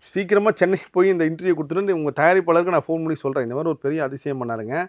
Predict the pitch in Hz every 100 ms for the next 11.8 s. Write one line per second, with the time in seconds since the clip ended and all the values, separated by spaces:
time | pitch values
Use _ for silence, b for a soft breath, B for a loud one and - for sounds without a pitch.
0 | _ 135 151 143 143 131 139 143 131 120
1 | 110 131 131 117 113 104 101 120 123 117
2 | 151 175 139 156 165 180 190 - 170 160
3 | 160 147 135 139 143 147 143 127 147 165
4 | 180 123 110 113 131 160 185 160 143 160
5 | 156 127 - - 147 190 170 135 160 190
6 | 185 151 143 156 135 147 131 117 104 98
7 | - _ 143 156 160 147 156 208 220 170
8 | 214 220 196 - 226 208 170 180 170 139
9 | 113 113 170 151 123 180 240 233 214 -
10 | 220 247 240 196 165 175 190 151 214 247
11 | 214 160 139 147 202 214 208 254